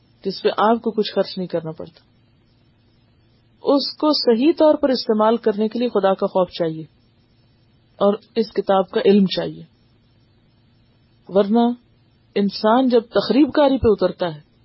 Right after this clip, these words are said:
اور دوسروں کو نقصان پہنچانے کے منصوبے بناتا ہے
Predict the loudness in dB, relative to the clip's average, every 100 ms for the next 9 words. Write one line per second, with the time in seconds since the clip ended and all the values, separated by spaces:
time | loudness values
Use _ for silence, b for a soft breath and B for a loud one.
0 | _ _ _ _ _ _ _ _ -2 0
1 | -2 0 0 0 -2 -2 0 2 2 0
2 | 0 0 0 2 0 0 2 2 2 -2
3 | -4 -10